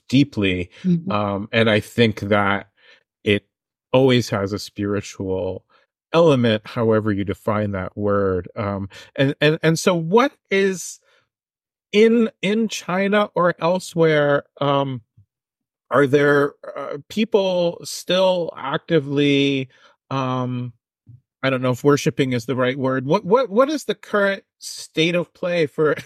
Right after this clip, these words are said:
Speaker 1: <laughs> not, not, nothing I say is going out <laughs> how I want it to
Speaker 2: Like,
Speaker 1: sound.
Speaker 2: like, how does, how does Magu show up today still in
Speaker 1: Yeah.
Speaker 2: modern age?
Speaker 1: Thank you. <laughs>
Speaker 2: Got you.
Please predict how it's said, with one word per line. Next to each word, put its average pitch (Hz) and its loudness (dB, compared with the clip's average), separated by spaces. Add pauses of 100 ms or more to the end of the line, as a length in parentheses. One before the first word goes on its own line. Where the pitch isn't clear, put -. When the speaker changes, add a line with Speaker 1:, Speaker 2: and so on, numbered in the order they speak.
Speaker 1:
<laughs> 226 -2
not, 233 0
not, 285 0
nothing 277 2
I 190 0
say 175 -4
is 147 -10
going - -4 (140)
out - 0
<laughs> - -
how 233 -6
I 220 2
want 190 -4
it 196 -6
to 165 -20
Speaker 2:
Like, 254 2
Speaker 1:
sound. 120 -14 (340)
Speaker 2:
like, 254 2
how 269 4
does, 311 2
how 254 4
does 254 2
Magu 220 2
show 202 2
up 180 -2
today 165 -4
still - -8
in 165 0
Speaker 1:
Yeah. 156 2
Speaker 2:
modern 160 0
age? 160 -8
Speaker 1:
Thank - -10
you. 190 2 (640)
<laughs> - -8
Speaker 2:
Got 208 -2
you. 175 0